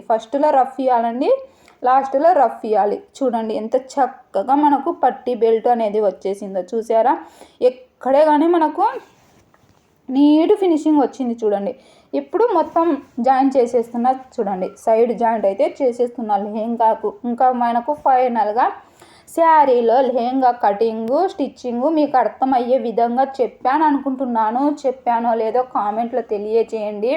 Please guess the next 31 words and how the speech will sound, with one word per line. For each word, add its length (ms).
వీడియో 280
నచ్చితే 320
లైక్ 300
చేసి, 240
షేర్ 380
చేసి, 240
సబ్స్క్రైబ్ 600
చేసుకోండి. 560
మీ 80
ఫ్యామిలీ 460
ఫ్రెండ్స్తో 340
షేర్ 380
చేయండి. 340
చూశారు 400
కదా, 160
మా 80
పాప 260
అయితే 160
వేసుకొని 500
మీకు 200
చూపిస్తుంది. 580
చూడండి, 340
ఎంత 160
చక్కగా 600
మనకు 260
లెహంగా 460
అనేది 340
వచ్చేసిందో. 560
ఇక్కడ 240
మీకు 240
కావాలంటే 540